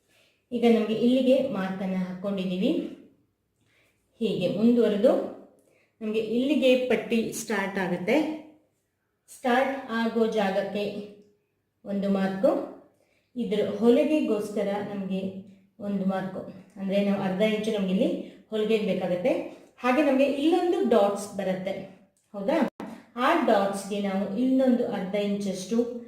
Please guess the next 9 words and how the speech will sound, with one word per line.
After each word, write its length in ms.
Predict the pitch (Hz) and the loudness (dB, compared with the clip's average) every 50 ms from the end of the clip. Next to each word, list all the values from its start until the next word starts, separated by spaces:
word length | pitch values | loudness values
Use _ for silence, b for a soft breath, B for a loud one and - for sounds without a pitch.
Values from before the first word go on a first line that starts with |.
| B B B _ 202 | B B B _ -6
ಮಾರ್ಕನ್ನ 460 | 190 190 190 190 190 190 185 185 190 190 185 185 - - - | -6 -4 -4 -4 -4 -4 -2 0 0 -2 -2 -6 -10 -10 -10
ಹಾಕ್ಕೋಬೇಕು. 880 | 196 185 - 185 185 180 180 180 175 175 175 - - - - - _ _ _ _ _ _ _ _ _ _ _ | -8 -8 -4 -2 -2 0 0 0 0 -2 -4 -4 -6 -8 -14 -20 _ _ _ _ _ _ _ _ _ _ _
ಇಲ್ಲಿ 220 | 214 202 196 190 | -8 -6 -2 -2
ನೋಡಿ, 400 | 190 185 190 254 320 - - - - | 0 2 4 4 2 2 0 -2 -2
ನಮ್ಗೆ 280 | 247 220 214 202 196 | 0 0 0 0 0
ಈಗ 180 | 190 190 190 269 - - - 190 - - b b b b b b b _ 277 | 0 0 0 0 0 0 -4 -8 -12 -16 b b b b b b b _ 0
ಮೂರು 320 | 294 359 403 427 415 349 | 2 6 6 6 6 6
ಮಾರ್ಕ್ 760 | 247 226 208 190 196 220 - - - - - - - _ - | 4 2 0 0 -2 -2 -4 -6 -10 -14 -18 -20 -20 _ -2
ಬಂದಿದೆ. 760 | 220 - 170 185 175 175 165 175 - - - - - - | 0 2 2 2 0 -2 -4 -4 -6 -8 -14 -18 -20 -20